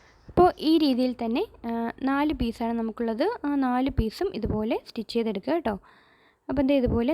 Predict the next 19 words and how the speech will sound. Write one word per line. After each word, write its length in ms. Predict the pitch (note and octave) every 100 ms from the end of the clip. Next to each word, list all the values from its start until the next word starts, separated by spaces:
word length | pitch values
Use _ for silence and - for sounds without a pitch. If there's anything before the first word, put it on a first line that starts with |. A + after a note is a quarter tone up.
| D#4
നമുക്ക് 220 | A3+ A3+ A3
കിട്ടിയിട്ടുണ്ട്. 500 | G#3+ A3 A3 G#3+ E4 C#5 _ - - _ -
അപ്പോൾ 160 | D#4+ F4
സ്റ്റിച്ച് 240 | - C#4+ E4+
ചെയ്ത് 140 | E4 E4
കഴിഞ്ഞാൽ 320 | C4+ B3+ D4 D#4+
ദേ 80 | C4+
ഇതുപോലെ 280 | A#3+ A#3 A#3+ A#3+
ഉണ്ടാവും. 340 | G#3+ A3 D4+ C5+ - - - -
അപ്പോൾ 160 | F4 E4
ഞാൻ 140 | D#4+ E4
ആ 20 | E4
എക്സ്റ്റെൻഡ് 380 | C#4+ - D4+ D4
ചെയ്ത് 120 | D4+ D4+
കൊടുക്കാൻ 280 | C#4 C4 C4+ B3+
പറഞ്ഞ 200 | B3+ C#4+ B3
ഭാഗമാണ് 440 | A#3 A#3+ B3 A3+ A#3+
കേട്ടോ 160 | A#3 A3+
ഇപ്പോൾ 160 | C#4